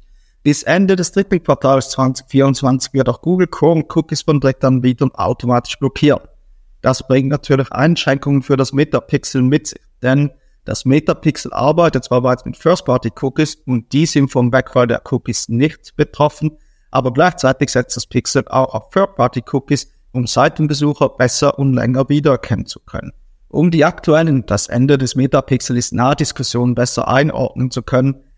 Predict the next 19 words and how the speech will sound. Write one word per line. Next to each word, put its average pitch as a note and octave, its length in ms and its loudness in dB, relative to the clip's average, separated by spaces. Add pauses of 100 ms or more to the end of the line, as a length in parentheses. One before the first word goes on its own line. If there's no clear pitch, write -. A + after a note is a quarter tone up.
(160)
haben E3 380 -2
wir D#3+ 160 4
uns D#3 220 0
tiefer D3 400 -2
mit B2+ 180 -2
der A#2+ 100 0
Thematik B2 480 -2
beschäftigt. - 540 -4 (380)
Und A2 160 -4
weißt A#2+ 200 0
du B2 80 -2
was? D3+ 280 -2 (320)
Das - 200 -4
Metapixel C#3+ 760 0
wird C3 180 0
durch B2+ 140 0
den B2+ 180 -2
Wegfall B2+ 460 -2
der A#2 120 -2